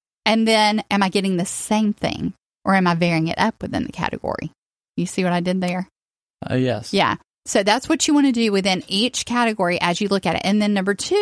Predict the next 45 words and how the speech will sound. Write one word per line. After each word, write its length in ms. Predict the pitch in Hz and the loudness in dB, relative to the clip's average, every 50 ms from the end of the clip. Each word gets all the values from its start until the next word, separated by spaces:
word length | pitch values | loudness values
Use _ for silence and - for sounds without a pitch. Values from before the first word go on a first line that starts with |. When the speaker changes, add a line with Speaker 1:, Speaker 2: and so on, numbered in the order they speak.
| 392 311 | 2 2
Speaker 1:
you 140 | 247 233 220 | 2 2 0
wanna 180 | 220 208 196 | 0 0 0
look 200 | 202 196 196 - | 0 0 0 0
at 160 | 208 - - _ _ - | -2 -2 -2 _ _ -2
what 200 | 190 185 - - | -2 -2 -2 -2
colors 680 | - - 285 349 381 - - - - - - - - - _ _ _ _ _ _ _ _ - | -4 0 0 0 2 0 -2 -4 -6 -8 -12 -14 -16 -18 _ _ _ _ _ _ _ _ -2
does 140 | 196 202 | 0 0
this 220 | - 190 170 - - | 0 0 0 0 0
entail? 420 | 151 143 - - - - - 151 | -2 -2 0 -2 -2 -2 -2 -4
So 140 | 156 - 220 | -2 -2 -2
you 80 | 226 220 | -2 0
could 160 | - 254 226 | -2 -2 0
write 220 | 226 247 311 403 - | 0 0 0 0 0
down, 260 | 254 226 233 208 196 | 0 0 0 0 0
jot 220 | - 226 - - | 0 0 0 0
down 160 | 233 220 233 | 0 0 0
the 80 | 233 240 | 0 0
colors 420 | - - 254 254 254 - 185 - | 0 -2 -2 0 0 -2 -4 -4
besides, 560 | - - 185 - - 208 - 220 254 277 - - - 190 | -6 -8 -6 -2 -2 0 2 2 0 0 -2 -6 -12 -6
beside 420 | - 202 185 - - 247 285 311 170 | -4 -4 -2 0 0 0 2 2 0
it. 220 | - 170 - - _ _ _ _ _ _ _ - | 0 0 -2 -4 _ _ _ _ _ _ _ 0
And 100 | - 214 | 2 2
if 100 | 226 - | 2 4
you're 80 | 254 233 | 2 4
missing 520 | 226 233 262 294 - - 359 349 311 302 294 _ _ - | 4 4 2 2 0 0 0 2 2 2 0 _ _ -8
purples, 600 | - - 151 - - 196 214 311 - - - - _ - | -4 -2 -2 0 0 0 0 0 -2 -4 -6 -8 _ -10
if 160 | - - - | -6 -4 -2
you're 80 | 202 190 | 0 2
missing 480 | 185 208 240 - - 320 262 226 190 - _ - | 2 2 0 0 0 0 0 0 0 -4 _ 0
dark 220 | - 180 175 - _ - | 2 2 2 2 _ -4
leafy 320 | 185 170 185 - 175 170 | -4 -4 -2 -4 -6 -6
greens, 500 | - - - - - - 175 185 - - - - _ _ _ _ - | -6 -4 -4 -2 -2 0 -2 -2 -4 -6 -12 -16 _ _ _ _ -4
you 100 | 202 196 | -2 -2
want 440 | 185 180 180 180 185 202 226 - - | 0 0 0 0 0 0 -2 -2 -2
to 100 | - 247 | -4 -4
find 400 | - - - 196 185 185 190 196 | -2 -2 -4 -2 -2 0 0 0
the 80 | 196 190 | 0 0
ways 320 | 190 180 185 185 - - | 0 0 0 0 -2 -4
to 80 | - 180 | -4 -2
get 220 | - 170 170 - | -2 -2 0 0
those 260 | - 185 175 - - | 0 0 0 0 0
in 160 | 170 170 175 | 0 0 0
that 100 | 170 151 | 0 0
are 80 | - 165 | 0 -2
simple, 640 | - - - - 196 196 - - 214 202 208 214 | -2 -4 -2 -2 -2 -2 0 0 0 2 0 -2